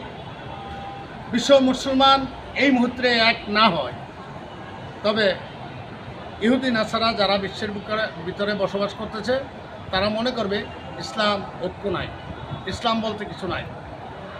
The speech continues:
আরে, আপনারা মুসলমান, শুধু নামধারী মুসলমান নাকি? আপনারা নামধারী মুসলমান না হইয়া কাজের মুসলমান হন।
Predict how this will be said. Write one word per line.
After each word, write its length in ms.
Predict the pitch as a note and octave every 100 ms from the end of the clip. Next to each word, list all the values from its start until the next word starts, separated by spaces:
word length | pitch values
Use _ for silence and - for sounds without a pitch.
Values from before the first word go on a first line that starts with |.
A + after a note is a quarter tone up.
| - -
আরে, 400 | G#3 B3+ A#3+ D3+
আপনারা 400 | F3+ - A3 A#3
মুসলমান, 600 | A#3 G#3+ - A#3+ B3 B3 -
শুধু 180 | A#3 B3+
নামধারী 440 | A#3 C4 C4 C4 - C4+
মুসলমান 380 | B3+ C#4 C#4 C#4+
নাকি? 300 | C4+ A3+ - - - - - - - - - -
আপনারা 420 | G3+ G#3+ G#3+ G#3+ F#3+ - - E3
নামধারী 420 | G3 A#3 A3+ A#3
মুসলমান 500 | A3 - A3 A3+ A3+
না 160 | G#3 F#3
হইয়া 280 | G3 G3 - - - - - G3
কাজের 320 | G3 G#3+ A3
মুসলমান 460 | G#3+ - G3 G3+ F3
হন। 160 | D3+